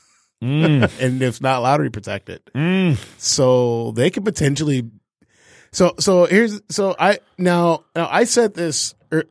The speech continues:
Speaker 2: like, um, after the deadline, the Islanders, they could potentially be picking and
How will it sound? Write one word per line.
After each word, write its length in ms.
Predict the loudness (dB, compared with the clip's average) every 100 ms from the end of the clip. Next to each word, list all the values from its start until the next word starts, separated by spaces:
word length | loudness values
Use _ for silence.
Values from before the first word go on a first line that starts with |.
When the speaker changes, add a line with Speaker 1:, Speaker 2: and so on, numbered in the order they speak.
| _
Speaker 2:
like, 280 | -4 -4 -4
um, 500 | -4 -2 -4 -6 -10 _ _ _ _ _ -4
after 260 | -2 -2
the 80 | -8
deadline, 600 | -2 -2 0 -4 -6 -10 _ _ _ _ _ _ _ _ _ _
the 100 | 2
Islanders, 540 | 4 4 4 2 0
they 320 | -6 0 2
could 120 | 2 -2
potentially 720 | 0 0 0 0 0 0 -8 _
be 180 | -4
picking 360 | 0 0 0 0
and 300 | 0 -4 -10